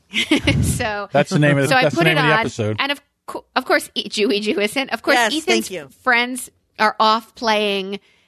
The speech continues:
Speaker 1: Fortnite without him. Dun, dun, dun, dun. How could they?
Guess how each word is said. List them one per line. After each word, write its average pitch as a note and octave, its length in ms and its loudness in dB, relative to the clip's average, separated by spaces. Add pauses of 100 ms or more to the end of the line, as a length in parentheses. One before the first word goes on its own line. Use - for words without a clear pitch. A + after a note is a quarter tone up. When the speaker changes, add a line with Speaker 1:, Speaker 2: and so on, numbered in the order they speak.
(140)
Speaker 1:
Fortnite - 840 -2
without G#3+ 420 -2
him. F3+ 360 -2
Dun, G#3 380 0
dun, - 140 -2
dun, A#3+ 200 2
dun. G3+ 320 0
How G3+ 160 0
could G#3+ 300 -2
they? D3+ 360 -2